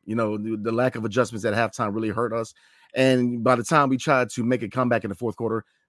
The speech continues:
it was way too late. So, again, you know, uh, Jordan Poole coming back home to the Bay Area.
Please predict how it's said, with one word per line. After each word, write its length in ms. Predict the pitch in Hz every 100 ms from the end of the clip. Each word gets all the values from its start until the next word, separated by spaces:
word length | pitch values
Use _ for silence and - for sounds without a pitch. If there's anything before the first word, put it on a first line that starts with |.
| _ _ -
it 60 |
was 120 | 120 90
way 200 | 113 104
too 160 | 101
late. 220 | 95 58 _ _
So, 400 | - 131 104 92 _ -
again, 420 | 143 190 226 202
you 60 | 202
know, 180 | 190 165
uh, 140 | 143
Jordan 300 | 120 180 160
Poole 340 | 175 175 160 - _ _
coming 200 | - 156
back 180 | 151 143
home 200 | 151 147
to 120 | 131
the 60 | 139
Bay 200 | 110 135
Area. 360 | 135 135 135